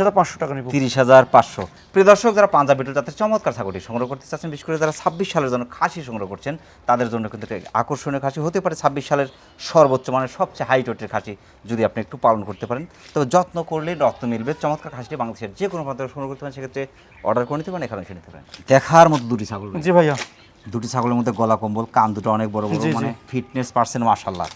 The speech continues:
Speaker 1: গোল্ডেন
Speaker 2: লেজ
Speaker 1: কালার এবং
Speaker 2: জি।
Speaker 1: চকলেট কালার।
Speaker 2: এটা হচ্ছে চকলেট, এটা হচ্ছে গোল্ডেন।
Speaker 1: জি, জি, জি।
Speaker 2: মাশাআল্লাহ। এই দুটো কোন জাতের ভাই?
Speaker 1: দুটি আপনার বিটলের ক্রস ভাই।
Speaker 2: বিটল ক্রস।
Speaker 1: জি ভাইয়া।
Speaker 2: লেজ কিন্তু অনেক বড় বড়, অনেক সুন্দর।
Speaker 1: দেখেন, নেজ খাড়া কি
Speaker 2: পা
Speaker 1: দেখছেন?
Speaker 2: মোটা মোটা, হাড়ে মোটা, মাশাআল্লাহ।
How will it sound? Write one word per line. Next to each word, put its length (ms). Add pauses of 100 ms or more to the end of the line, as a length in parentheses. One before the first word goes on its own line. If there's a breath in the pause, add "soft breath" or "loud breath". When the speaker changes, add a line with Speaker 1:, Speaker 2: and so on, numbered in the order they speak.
(240)
Speaker 1:
গোল্ডেন 240
Speaker 2:
লেজ 120
Speaker 1:
কালার 240
এবং 120
Speaker 2:
জি। 80
Speaker 1:
চকলেট 380
কালার। 200 (240)
Speaker 2:
এটা 100
হচ্ছে 200
চকলেট, 260
এটা 80
হচ্ছে 180
গোল্ডেন। 240 (180)
Speaker 1:
জি, 160
জি, 140
জি। 40
Speaker 2:
মাশাআল্লাহ। 340
এই 100
দুটো 200
কোন 140
জাতের 220
ভাই? 100 (220)
Speaker 1:
দুটি 160 (100)
আপনার 280
বিটলের 340
ক্রস 240
ভাই। 180
Speaker 2:
বিটল 260
ক্রস। 180 (200)
Speaker 1:
জি 120
ভাইয়া। 160 (100)
Speaker 2:
লেজ 140
কিন্তু 220
অনেক 120 (100)
বড় 160
বড়, 180
অনেক 180
সুন্দর। 180 (160)
Speaker 1:
দেখেন, 240
নেজ 220
খাড়া 240
কি 80
Speaker 2:
পা 60
Speaker 1:
দেখছেন? 320
Speaker 2:
মোটা 200
মোটা, 240
হাড়ে 200
মোটা, 240
মাশাআল্লাহ। 340